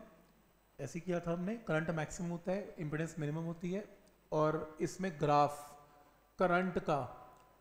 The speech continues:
omega के साथ कैसे बनता है? ये ओमेगा आर है, ऐसे बनता है, याद है? Maximum हो जाती है इस पे। किया था हमने ये series, sharpness of circuit, ये सब यही किया।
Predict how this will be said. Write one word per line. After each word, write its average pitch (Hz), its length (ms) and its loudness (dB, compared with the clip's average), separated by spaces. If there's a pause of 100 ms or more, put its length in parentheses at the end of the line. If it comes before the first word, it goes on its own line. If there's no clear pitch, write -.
(640)
omega 170 360 4
के 180 160 0
साथ 156 340 -2
कैसे 175 280 2
बनता 156 280 0
है? 151 60 0
ये 160 60 0
ओमेगा 151 400 2
आर 135 300 2
है, 120 160 -2 (520)
ऐसे 147 240 -2
बनता 127 280 -8
है, 131 60 -4
याद 165 200 0
है? 262 200 -6 (400)
Maximum 143 400 -4
हो 139 120 -2
जाती 120 300 -10
है 107 100 -10
इस - 140 -18
पे। - 160 -20 (540)
किया 196 160 -2
था 208 100 -2
हमने 190 200 -2
ये 214 240 -8
series, 165 520 -4 (1200)
sharpness 156 440 -4
of 151 60 -6
circuit, 151 380 -6
ये 160 60 -6
सब 175 180 -12
यही 165 120 -6
किया। 170 240 -10